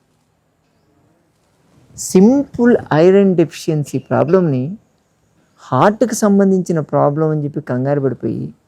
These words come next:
కనీసం మూడు నాలుగు లక్షల రూపాయలు ఖర్చు పెట్టాడు ఆయన. మూడు రూపాయలు ఖర్చు పెట్టేదానికి.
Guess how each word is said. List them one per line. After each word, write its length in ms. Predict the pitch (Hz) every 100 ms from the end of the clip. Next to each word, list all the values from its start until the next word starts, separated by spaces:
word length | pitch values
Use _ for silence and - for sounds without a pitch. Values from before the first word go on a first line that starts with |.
| _ _ _ _ -
కనీసం 580 | 151 143 156 175 170 147
మూడు 320 | 147 170 185
నాలుగు 340 | 185 180 175 170
లక్షల 320 | 160 - 151
రూపాయలు 260 | 151 160 143
ఖర్చు 240 | 147 151
పెట్టాడు 260 | 170 190 -
ఆయన. 140 | - - _ _ _ _ _ _ _ _ _ _ _ _ _ _ _ _ -
మూడు 240 | 151 151
రూపాయలు 240 | 143 156 160
ఖర్చు 200 | 135 135
పెట్టేదానికి. 460 | 135 120 117 135